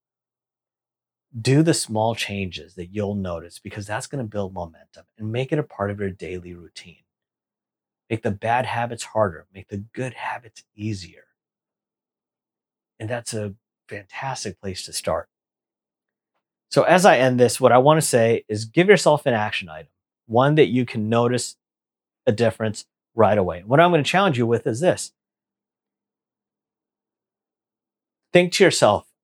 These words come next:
close your eyes, and imagine that your life,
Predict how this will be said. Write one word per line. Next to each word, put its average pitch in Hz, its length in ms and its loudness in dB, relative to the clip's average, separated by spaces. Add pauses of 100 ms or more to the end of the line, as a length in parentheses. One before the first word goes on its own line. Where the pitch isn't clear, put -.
(100)
close 156 280 6
your 165 140 8
eyes, 101 360 2 (360)
and 117 120 4
imagine 117 680 0 (1160)
that 104 140 4
your 135 400 8
life, 120 580 2